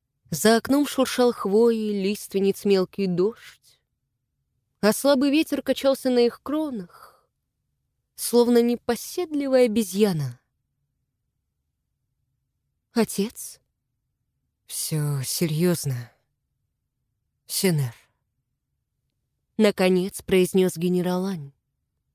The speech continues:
«Не уходи с постоялого двора без сопровождения.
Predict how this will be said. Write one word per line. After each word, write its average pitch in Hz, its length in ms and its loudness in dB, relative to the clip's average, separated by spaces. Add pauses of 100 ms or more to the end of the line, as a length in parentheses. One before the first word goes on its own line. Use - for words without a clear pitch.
(1300)
«Не 165 320 2
уходи 175 480 2
с - 80 -10
постоялого 170 680 2
двора 160 340 2
без 156 240 -2
сопровождения. 139 1040 -4